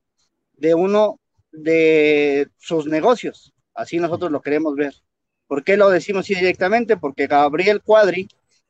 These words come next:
tenía un contrato, o tuvo un contrato,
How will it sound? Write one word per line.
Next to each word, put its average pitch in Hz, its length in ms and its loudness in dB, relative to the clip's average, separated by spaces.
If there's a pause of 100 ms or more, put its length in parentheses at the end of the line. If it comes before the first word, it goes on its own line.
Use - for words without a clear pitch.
(100)
tenía 196 560 0
un 196 160 0
contrato, 196 800 0 (240)
o 139 160 -4
tuvo 226 220 0
un 214 80 0
contrato, 190 600 -2